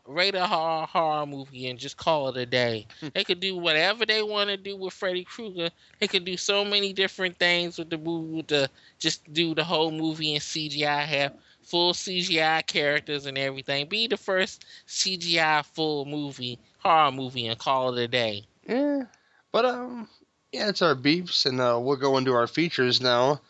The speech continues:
Speaker 2: What we're doing tonight is, I guess we would call it, I have no title for this show, so I'm gonna call it Supernatural Shitty Kids. And, uh, <laughs> we're doing three films. Uh, two vintage ones. One's from eighty-four and Children of the Corn.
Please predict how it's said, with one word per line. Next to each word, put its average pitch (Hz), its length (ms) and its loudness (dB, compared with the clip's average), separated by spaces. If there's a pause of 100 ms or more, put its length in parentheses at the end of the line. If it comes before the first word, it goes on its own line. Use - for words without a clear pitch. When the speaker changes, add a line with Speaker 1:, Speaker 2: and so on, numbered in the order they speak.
(340)
Speaker 2:
What 196 120 -6
we're 247 60 4
doing 214 280 4
tonight 175 260 4
is, 147 220 4
I 151 100 2
guess 147 320 2
we 151 160 0
would 160 220 0
call 156 240 4
it, 147 60 2
I 185 220 0
have 196 120 2
no 170 100 2
title 175 260 2
for 147 120 0
this 135 120 2
show, 165 240 4
so 143 140 2
I'm - 20 -2
gonna 185 120 0
call 185 240 2
it 139 80 -4
Supernatural 170 720 2
Shitty 135 340 2
Kids. 120 680 0 (440)
And, 143 140 2
uh, 120 320 2 (400)
<laughs> - 680 -10
we're 160 100 2
doing 156 240 2
three 170 260 0
films. 165 680 0 (460)
Uh, 190 160 2
two 262 240 2
vintage 196 380 0
ones. 202 440 2
One's 190 220 4
from 196 140 0
eighty-four 190 720 2
and 160 120 -2
Children 170 320 2
of 156 60 -2
the 156 80 0
Corn. 175 580 2